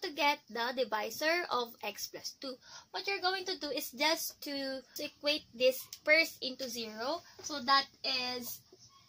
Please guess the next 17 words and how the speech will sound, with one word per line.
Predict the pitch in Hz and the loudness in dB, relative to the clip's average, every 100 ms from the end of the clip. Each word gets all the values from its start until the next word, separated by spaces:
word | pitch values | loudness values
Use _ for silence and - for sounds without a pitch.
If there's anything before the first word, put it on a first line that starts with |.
| _ | _
x | 302 302 - - - | -2 -2 -2 -4 -2
plus | 302 302 - _ | -2 -2 -6 _
two | 269 269 320 - _ _ _ - - | -8 -4 -6 -6 _ _ _ -20 -6
equal | - - 285 277 294 | -6 -4 -2 -2 -2
to | 262 | -4
zero. | 247 240 226 247 330 - - - | 0 0 2 2 0 -4 -16 0
So | 311 | 2
let's | 302 294 294 - | 6 6 6 -2
just | 262 262 269 226 | 2 2 2 2
get | 247 240 | 2 2
the | 208 - 202 262 | -8 -4 -2 -2
x. | 294 - | -6 -10
So | 262 226 - 254 | -10 -4 2 2
x | 254 - - - - - _ _ _ _ - | 0 -6 -6 -10 -20 -20 _ _ _ _ 0
equals, | 226 - - 285 277 349 415 - | 0 0 0 4 6 4 0 -4
so | - 330 311 | 0 2 4
positive | 320 330 370 359 | 4 4 2 0